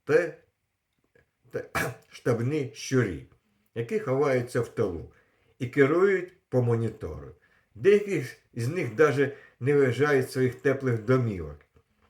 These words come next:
і керують по монітору бойовими діями. Нас напали орки.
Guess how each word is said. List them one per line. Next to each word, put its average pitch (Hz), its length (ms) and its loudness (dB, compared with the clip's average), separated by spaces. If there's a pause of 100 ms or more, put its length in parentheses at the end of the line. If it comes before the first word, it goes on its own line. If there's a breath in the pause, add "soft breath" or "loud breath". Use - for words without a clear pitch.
(160)
і 117 100 -6
керують 131 720 2
по 120 160 -2
монітору 113 800 -2 (180 loud breath)
бойовими 104 520 -2
діями. 78 440 -12 (3000)
Нас 123 400 -4
напали 120 520 0
орки. 95 600 -6